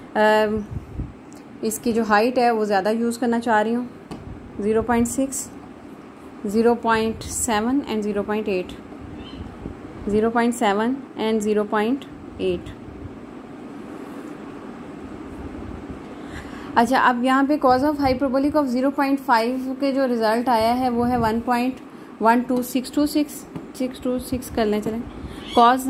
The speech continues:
hyperbolic of zero point six is equal to,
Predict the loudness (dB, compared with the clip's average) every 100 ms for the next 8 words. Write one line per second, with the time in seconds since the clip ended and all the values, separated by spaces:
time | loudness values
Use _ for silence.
0 | 4 4 4 2 4 4 4 4 2 0
1 | 0 2 2 2 2 0 0 -2 -2 -2
2 | -2 -2 0 -2 0 2 2 2 0